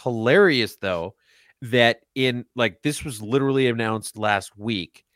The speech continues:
and you've already got a company who just so happens to have freed up a billion dollars, allocated it for these new projects, and decided to go to the media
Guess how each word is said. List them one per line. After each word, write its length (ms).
and 400
you've 220
already 280
got 160
a 60
company 640
who 300
just 420
so 160
happens 680
to 220
have 380
freed 480
up 260
a 60
billion 580
dollars, 640
allocated 680
it 160
for 420
these 240
new 160
projects, 880
and 380
decided 580
to 80
go 240
to 140
the 140
media 760